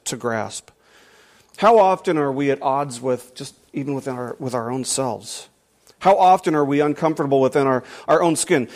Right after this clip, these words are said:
Joe McQueen, he's a writer for the New York Times and G Q magazine. He criticizes what he calls our culture's, quote, "inability to accept the ordinary." Our, our culture's inability to accept the ordinary. And he insists,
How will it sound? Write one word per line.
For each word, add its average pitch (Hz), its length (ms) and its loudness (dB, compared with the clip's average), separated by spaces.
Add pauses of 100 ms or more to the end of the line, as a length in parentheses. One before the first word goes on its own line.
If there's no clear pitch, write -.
(120)
Joe 196 160 4
McQueen, 185 460 2
he's 151 180 2
a 147 40 4
writer 160 280 4
for 151 140 -6
the 139 40 2
New 143 80 2
York 147 240 2
Times 147 320 2
and 131 160 0
G 143 160 2
Q 147 180 0
magazine. 127 520 2
He 143 160 0
criticizes 147 720 0
what 147 160 0
he 156 140 -2
calls 139 340 0 (240)
our 147 140 4
culture's, 175 520 -2
quote, - 440 2 (180)
"inability 170 640 2
to 147 200 0
accept 147 440 -2
the 135 140 -6
ordinary." 110 580 -4 (400)
Our, 135 240 2 (100)
our 131 120 -2
culture's 180 680 -2
inability 165 720 2 (200)
to - 100 2
accept 151 340 0
the 147 80 0
ordinary. 131 480 4
And 120 100 0
he 143 160 2
insists, 185 640 0